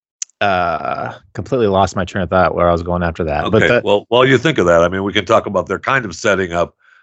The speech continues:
Speaker 2: uh, the Preacher Man, Gabriel, because we see in the preview of what's coming up in the second part of,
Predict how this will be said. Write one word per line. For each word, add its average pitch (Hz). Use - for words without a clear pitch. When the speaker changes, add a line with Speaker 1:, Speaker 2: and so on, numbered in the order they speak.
Speaker 2:
uh, 73
the 80
Preacher -
Man, 65
Gabriel, 78
because 73
we 90
see 117
in 95
the 80
preview 67
of 82
what's -
coming 87
up 90
in 80
the 73
second 80
part 85
of, 73